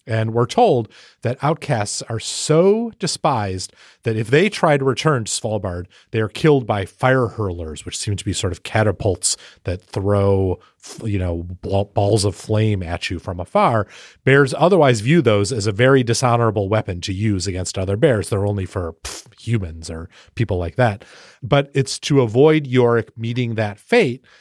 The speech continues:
that Lyra must convince Iofur to meet him one-on-one for a very special fight to the death. And when Yorick gets there, he hardly even recognizes the society he's been cast out from.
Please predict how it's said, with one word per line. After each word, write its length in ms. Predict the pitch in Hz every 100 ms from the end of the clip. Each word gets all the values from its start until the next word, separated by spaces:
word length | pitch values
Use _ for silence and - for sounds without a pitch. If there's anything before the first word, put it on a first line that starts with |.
| _
that 140 | - 117
Lyra 300 | 117 127 131
must 260 | 123 -
convince 460 | - 113 98 160 -
Iofur 420 | 127 117 110 104
to 100 | 98
meet 260 | 98 135 101
him 180 | 123 107
one-on-one 840 | 101 117 143 151 139 113 95 98 - _ _
for 140 | 110
a 80 | 95
very 280 | 95 123 123
special 420 | - 117 - 104
fight 340 | - - 120 -
to 120 | 117
the 120 | 101
death. 420 | 98 117 - - _ _ _ -
And 180 | 101 101
when 120 | 110
Yorick 300 | 123 131 110
gets 220 | 254 -
there, 240 | 113 101
he 340 | 95 117 104 123 _
hardly 420 | - 143 147 143
even 360 | 143 131 123
recognizes 720 | 104 131 123 104 95 95 104 -
the 160 | 104
society 520 | - 104 117 104 92
he's 160 | 90 95
been 140 | 92
cast 320 | 92 - - 101
out 180 | 113
from. 300 | - 82 82